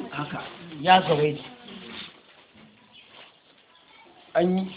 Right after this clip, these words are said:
shi ne wannan. Wannan wanda ita tabbatar kenan. Sai ce, "fama ataniya Allahu", in ya karanta da fataha. Yanzu nan matsalar guda biyu ce. Matsala ta farko, tabbatar da ya'un ko share ta.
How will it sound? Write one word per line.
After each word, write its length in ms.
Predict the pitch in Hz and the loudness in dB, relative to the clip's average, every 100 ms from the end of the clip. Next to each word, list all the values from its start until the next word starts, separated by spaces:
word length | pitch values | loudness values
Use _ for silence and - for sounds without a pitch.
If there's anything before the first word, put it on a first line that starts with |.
| - | -8
shi 120 | 214 | -2
ne 100 | 202 | 2
wannan. 340 | 165 165 160 - - - - - - - - - - - - 147 | 4 4 2 -4 -12 -16 -18 -18 -20 -20 -20 -20 -20 -20 -4 6
Wannan 420 | 220 240 240 233 | 6 8 6 8
wanda 200 | 175 160 | 4 4
ita 180 | 180 196 | 0 2
tabbatar 320 | 156 185 202 190 | 4 4 4 2
kenan. 220 | 151 127 - - - | -4 -6 -14 -20 -10
Sai 120 | 208 - | -8 -4
ce, 80 | 196 | 0
"fama 420 | 175 170 196 202 - - _ - - - | 2 6 8 6 0 -20 _ -20 -4 6
ataniya 680 | 190 202 202 196 202 214 196 | 8 8 6 6 6 8 6
Allahu", 380 | 156 165 160 - - | 8 8 8 4 -4
in 160 | 208 226 | -2 8
ya 120 | 226 | 8
karanta 380 | 226 226 190 190 | 10 8 8 6
da 80 | 185 | 4
fataha. 360 | 156 156 151 - - - 156 | 0 -2 -2 -4 -14 -10 2
Yanzu 240 | 180 240 | 4 6
nan 180 | 269 269 226 | 6 6 6
matsalar 380 | 233 254 240 170 | 4 8 8 8
guda 240 | 147 175 | 6 6
biyu 200 | 160 185 202 | 6 2 -4
ce. 160 | - - - 214 - - - - - - | -6 -10 -16 -14 -12 -10 -10 -12 -12 -6
Matsala 400 | - 226 285 285 233 | 0 4 6 6 6
ta 80 | 180 | 4
farko, 420 | 196 185 190 175 - - _ - - - - - - | 2 2 0 -2 -6 -20 _ -20 -20 -20 -18 -14 -2
tabbatar 560 | 220 226 190 240 262 190 | 4 6 6 6 4 4
da 80 | 190 | 6
ya'un 480 | 190 220 226 220 - - - - - - - - | 8 8 6 4 0 -10 -14 -14 -16 -20 -20 -10
ko 160 | - 185 | 0 2
share 320 | 180 190 165 | 4 4 4
ta. 80 | 139 | 0